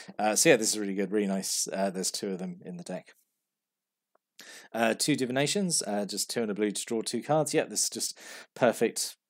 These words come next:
little kind of blue common here just to draw more cards, get more fuel for your hand. Yep. Um, and then a whole bunch of counter spells. So we've got a single Essence Scatter, which counters creature spells, a single Negate, which counters non-creature spells,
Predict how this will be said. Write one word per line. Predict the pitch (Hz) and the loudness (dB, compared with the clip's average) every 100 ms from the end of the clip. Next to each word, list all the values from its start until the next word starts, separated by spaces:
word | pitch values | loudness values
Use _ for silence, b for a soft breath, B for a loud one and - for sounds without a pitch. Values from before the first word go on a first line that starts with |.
| _ | _
little | 123 117 113 110 - | 0 2 0 -2 -2
kind | 113 | 0
of | 101 95 | 0 -2
blue | 113 110 | 0 2
common | 98 117 110 | 2 -2 -2
here | 110 110 | 0 -2
just | 95 - | -2 -2
to | 101 | -2
draw | 92 107 104 | -2 0 2
more | 98 101 | 0 -2
cards, | 95 113 107 98 | -2 -2 -2 -2
get | 101 | -6
more | 101 95 | -6 -6
fuel | - 127 123 113 | -2 0 0 0
for | - | -4
your | 113 | -4
hand. | 139 143 147 139 - | -2 -4 -4 -8 -12
Yep. | - _ _ _ _ _ _ B B B B B B - | -16 _ _ _ _ _ _ B B B B B B 4
Um, | 120 117 117 117 | 10 10 8 2
and | 110 | 2
then | 110 107 | 2 2
a | 101 | 0
whole | 127 | 0
bunch | 113 101 | 0 -4
of | - | -4
counter | 120 107 | -4 -2
spells. | 160 156 - | 2 2 2
So | |
we've | 117 | 0
got | - | 0
a | 180 | 0
single | 139 113 | 0 0
Essence | 120 131 101 | 0 0 -2
Scatter, | 120 - 202 | -2 -4 -6
which | 196 | -8
counters | - 104 - | -8 -6 -4
creature | - - | -4 -6
spells, | - 147 139 131 | 0 2 4 2
a | - | -2
single | 156 120 | -2 -2
Negate, | 110 107 123 98 | -2 2 2 2
which | 92 - | -8 -8
counters | 113 98 - | -6 -6 -4
non-creature | 120 165 139 110 - | 0 0 0 -6 -6
spells, | 110 104 101 | -2 -2 0